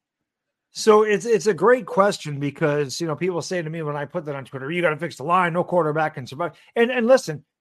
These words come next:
we don't know. Like, Caleb Williams could come in here. We get Caleb Williams. He could stink.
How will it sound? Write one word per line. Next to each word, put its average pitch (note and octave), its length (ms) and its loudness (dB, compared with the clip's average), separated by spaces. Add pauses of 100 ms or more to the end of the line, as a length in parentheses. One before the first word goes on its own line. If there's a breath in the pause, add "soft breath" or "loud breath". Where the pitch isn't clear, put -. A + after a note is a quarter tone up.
we D4+ 180 2
don't D4 240 2
know. G3 300 -2 (280)
Like, G#3 160 -4
Caleb D4+ 260 0
Williams D4+ 300 2
could B3 180 -6
come A3 180 -2
in A#3+ 80 -4
here. B3 200 -2
We A3+ 120 -6
get A#3+ 160 -8
Caleb B3 260 2
Williams. B3 260 0
He D#4 100 -10
could F4+ 140 -6 (180)
stink. E4 480 -8